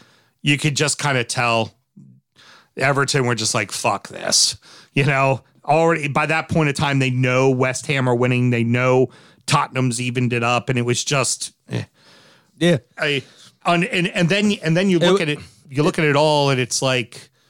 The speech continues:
Speaker 2: But we
Speaker 1: we're
Speaker 2: were
Speaker 1: in
Speaker 2: so
Speaker 1: tenth,
Speaker 2: close. <laughs>
Speaker 1: we're in tenth fucking place, man. <laughs> Like, we're in tenth fucking place.
Speaker 2: Yeah.
Speaker 1: Ah, very
Speaker 2: Just two,
Speaker 1: aggravating.
Speaker 2: just two above Newcastle.
Speaker 1: Yeah,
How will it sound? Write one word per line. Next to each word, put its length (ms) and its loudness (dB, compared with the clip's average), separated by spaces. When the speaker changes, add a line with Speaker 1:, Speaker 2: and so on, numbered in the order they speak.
Speaker 2:
But 100 0
we 80 2
Speaker 1:
we're 80 4
Speaker 2:
were 40 4
Speaker 1:
in 80 4
Speaker 2:
so 160 2
Speaker 1:
tenth, 180 2
Speaker 2:
close. 520 -2
<laughs> 80 -2
Speaker 1:
we're 100 4
in 80 2
tenth 360 2
fucking 360 2
place, 420 2
man. 600 0
<laughs> 280 -8
Like, 140 0
we're 180 4
in 80 -4
tenth 320 -2
fucking 400 -4
place. 560 -6
Speaker 2:
Yeah. 280 2
Speaker 1:
Ah, 520 2
very 260 2
Speaker 2:
Just 120 2
two, 60 4
Speaker 1:
aggravating. 480 2
Speaker 2:
just 260 0
two 200 2
above 280 0
Newcastle. 560 -2
Speaker 1:
Yeah, 240 2